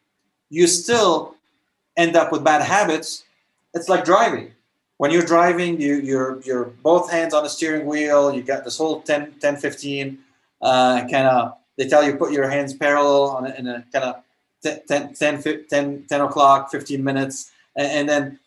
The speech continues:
three, four years into driving, now you're driving with one hand, perhaps maybe a couple fingers at the bottom of the steering wheel, and you're barely,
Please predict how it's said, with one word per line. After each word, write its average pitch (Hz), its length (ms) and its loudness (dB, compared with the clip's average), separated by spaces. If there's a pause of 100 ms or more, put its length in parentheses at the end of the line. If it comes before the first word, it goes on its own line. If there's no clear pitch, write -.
(120)
three, 175 220 2
four 165 220 4
years 156 240 2
into 147 180 -4
driving, 165 480 4
now 160 160 4
you're 156 160 2
driving 143 360 2
with 127 120 -4
one 147 200 2
hand, 143 460 -2
perhaps 135 380 0
maybe 135 300 -4
a 123 160 -12
couple 139 220 -4
fingers 135 380 -4
at 131 80 -4
the 127 60 -8
bottom 135 240 2
of 131 60 -4
the 127 40 -8
steering 135 320 -2
wheel, 131 280 0
and 123 120 -4
you're 123 220 -6
barely, 127 500 -6